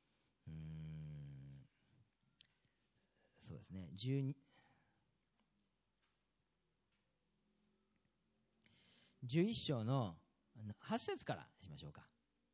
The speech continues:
あ、六節からいきましょう。ごめんなさい。十一章の六節から。「朝のうちにあなたの種をまけ、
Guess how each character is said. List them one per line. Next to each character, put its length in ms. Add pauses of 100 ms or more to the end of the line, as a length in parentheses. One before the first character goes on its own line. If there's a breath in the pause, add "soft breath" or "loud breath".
(320)
あ、 20 (240)
六 180
節 200
か 80
ら 80
い 40
き 60
ま 80
し 80
ょ 40
う。 20
ご 80
め 60
ん 20
な 40
さ 80
い。 20 (140)
十 140
一 140
章 160
の 80
六 160
節 220
か 80
ら。 80 (1500 soft breath)
「朝 280
の 220
う 80
ち 180
に 300
あ 120
な 180
た 120
の 200
種 300
を 120
ま 160
け、 220